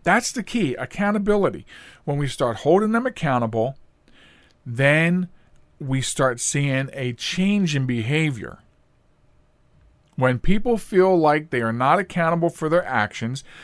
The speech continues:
they will continue to do the actions that they feel like they're not accountable for. We have to make people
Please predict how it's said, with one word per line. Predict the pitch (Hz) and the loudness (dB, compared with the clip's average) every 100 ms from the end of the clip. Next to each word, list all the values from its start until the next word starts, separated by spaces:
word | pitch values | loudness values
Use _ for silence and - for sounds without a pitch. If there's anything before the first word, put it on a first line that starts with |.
| - - | -10 0
they | 139 | 2
will | 151 | 2
continue | - 170 - 160 147 151 160 | 2 -2 -2 -2 0 0 -2
to | - 190 | -2 -6
do | 160 131 131 | -2 0 0
the | 135 151 | 0 -2
actions | 113 117 120 - 156 | -2 -4 -4 -6 -6
that | 147 151 | -6 -2
they | 139 | -2
feel | 135 127 120 | -2 -2 2
like | 139 156 | 2 2
they're | 170 | -2
not | 135 120 | 0 -2
accountable | 165 247 294 262 120 | 0 0 2 2 0
for. | - 98 - - _ _ _ _ _ _ _ _ _ _ | -2 -8 -10 -20 _ _ _ _ _ _ _ _ _ _
We | 156 143 | -2 0
have | 123 143 147 | 2 0 0
to | - | -2
make | 151 139 139 | -2 -2 -2
people | - - - 123 120 | -2 -2 2 0 0